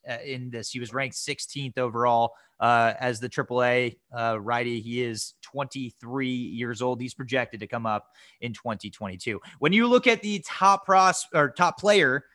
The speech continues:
of, uh, Nate's team, I mean, there's a lot of options here. Nate's got a <laughs> great team. I, I, I really love the pieces that he has. Uh, for me, it comes down to two players in particular. That would be between Eloy Jimenez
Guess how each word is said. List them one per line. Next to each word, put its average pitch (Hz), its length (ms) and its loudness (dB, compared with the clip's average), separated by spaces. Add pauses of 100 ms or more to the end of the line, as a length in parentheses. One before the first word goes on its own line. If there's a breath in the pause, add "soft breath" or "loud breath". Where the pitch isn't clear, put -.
(140)
of, 147 280 6
uh, 139 220 6
Nate's 135 360 -4
team, 139 240 -6
I 143 80 0
mean, 135 300 -6
there's 190 180 2
a 196 60 4
lot 180 180 8
of 151 60 8
options 165 520 2
here. 180 220 4
Nate's 170 340 -2
got 147 220 6
a 110 100 -2 (140)
<laughs> - 120 -20
great 135 340 -2
team. 92 360 -14 (300 soft breath)
I, 151 120 6
I, 143 260 6
I 156 160 4
really 165 400 6
love 147 260 6
the 127 80 -6
pieces 127 460 -8
that 135 140 -2
he 127 180 -4
has. 127 440 2 (280 soft breath)
Uh, 131 300 4 (100)
for 160 100 -2
me, 165 180 2
it 175 80 2
comes 170 240 -2
down 156 220 2
to 135 60 -2
two 160 560 0
players 139 600 2
in 127 100 -10
particular. 139 640 -2
That 131 120 4
would 131 120 0
be 131 100 -2
between 123 400 -8
Eloy 131 320 0
Jimenez 120 540 -4